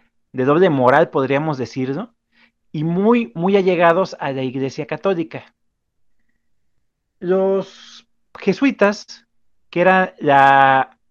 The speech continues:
educación que podían adquirir los de, eh, baja situación económica, como lo era Joyce en ese momento, era lo que máximo se podía aspirar.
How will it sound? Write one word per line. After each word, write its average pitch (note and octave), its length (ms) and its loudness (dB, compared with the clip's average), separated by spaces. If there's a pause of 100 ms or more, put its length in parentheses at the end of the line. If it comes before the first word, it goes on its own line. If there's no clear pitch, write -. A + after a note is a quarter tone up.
(120)
educación D3 480 -4
que A3 80 -4
podían D#3+ 420 -2
adquirir C#3+ 560 -6
los A#2+ 380 -4
de, A2+ 300 -6 (840)
eh, A#2 760 -2
baja C3 560 0 (560)
situación C#3+ 420 -6
económica, E3+ 680 -6
como A#2+ 240 -10
lo A#2+ 140 -2
era B2+ 520 0
Joyce D3 380 -6
en B2+ 100 -12
ese A#2+ 160 -14
momento, D#3+ 520 -12 (960)
era G3 360 2 (340)
lo D#3+ 220 0
que D#3+ 120 -4
máximo A3 360 -6
se E3+ 120 -6
podía D#3+ 220 -2
aspirar. F3 440 -6